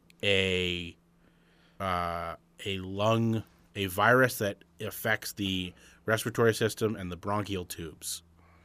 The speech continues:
And it's called, uh, Wuhan thirty-nine or something like that, or forty-one or whatever. And the reason it's called that is because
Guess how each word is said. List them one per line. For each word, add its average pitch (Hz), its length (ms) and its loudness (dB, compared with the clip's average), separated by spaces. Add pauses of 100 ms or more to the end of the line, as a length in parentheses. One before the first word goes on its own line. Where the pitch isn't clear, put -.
(600)
And 92 380 0
it's 92 200 -6
called, 92 680 0
uh, 90 220 -2
Wuhan 104 720 0
thirty-nine 95 560 -2
or 85 80 -6
something 85 280 -10
like 82 180 -10
that, 85 240 -6 (300)
or 85 80 -8
forty-one 90 580 -4
or 78 60 -6
whatever. 80 420 -10 (480)
And 98 160 -2
the 92 80 0
reason 120 340 4
it's 107 160 0
called 127 380 4
that 92 300 2 (320)
is 101 200 -2
because 90 800 -4